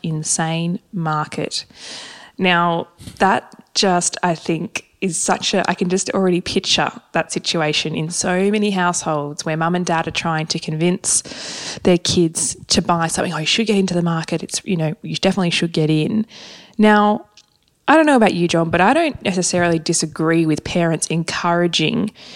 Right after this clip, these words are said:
people to get into the property market. I personally feel it's a good thing,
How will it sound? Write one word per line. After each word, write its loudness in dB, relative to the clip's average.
people 2
to 2
get 0
into -4
the -6
property -4
market. -4
I 4
personally 0
feel 0
it's -4
a -4
good 0
thing, -2